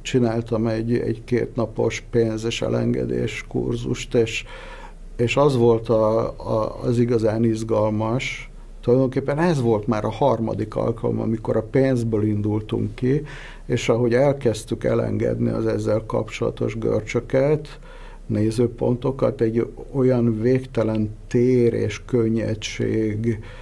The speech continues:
jelent meg, hogy, hogy a, hogy a második napon úgy sétáltam a belvárosban, mint hogyha az erdőben mászkálnék, ilyen leengedett falakkal, és,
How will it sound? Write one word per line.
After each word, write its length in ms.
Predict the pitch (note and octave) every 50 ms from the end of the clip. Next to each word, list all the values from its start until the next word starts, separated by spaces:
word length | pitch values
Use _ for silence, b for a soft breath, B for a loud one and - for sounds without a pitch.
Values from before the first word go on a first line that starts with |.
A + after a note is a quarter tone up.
| B B B B -
jelent 560 | A#2 A2+ G#2+ G#2+ A2 G#2+ G#2 G#2+ A2 - -
meg, 480 | A2+ G2+ G2+ G#2 A2 A#2+ C3+ D3 D3+ D3+ B B B B B B B B
hogy, 520 | - - B2 A#2 A2+ A2+ A#2 A#2+ A#2+ -
hogy 260 | - A2+ A#2 B2 A2+ A2+
a, 140 | A2 A2
hogy 280 | A#2+ - - A#2+ A#2 A2+
a 60 | A#2
második 560 | A#2 B2 B2 C3+ C3+ C3+ - A#2 A2+ A2 -
napon 320 | B2 A2+ A2+ - A2 A2 A2+
úgy 160 | A2+ A#2 A2+
sétáltam 760 | - - - A2 A2 G#2+ A2 A2 A2 A2 G#2 - G#2+ G#2 G#2+
a 60 | G#2
belvárosban, 880 | G2+ G#2 G#2+ G#2+ G#2+ G#2 G#2+ G#2+ G#2+ G#2+ A#2 A#2 A2+ G#2+ A2+ A2+ G#2+
mint 180 | G#2+ G#2+ G#2+ -
hogyha 240 | A#2+ A2+ - A#2+ A2
az 100 | G#2+ G#2
erdőben 640 | G#2 G#2 G2 F#2+ G2 G2 G2+ G#2 G2+ G#2+ A#2 A#2
mászkálnék, 920 | A2+ A2+ A2+ A2 A2+ A2 G#2+ - - - A#2+ A#2+ A#2 A#2 A2+ A2+ A2 A2
ilyen 200 | - A2+ A2+ A#2+
leengedett 640 | A#2+ A#2 A2+ A2+ A2+ A#2 A2+ A2+ A2 A2 A2 A2 -
falakkal, 720 | - - A2+ A2 G#2+ F#2 A2 - - - - B2 B2+ A#2+
és, 260 | A#2+ A#2+ A#2+ - -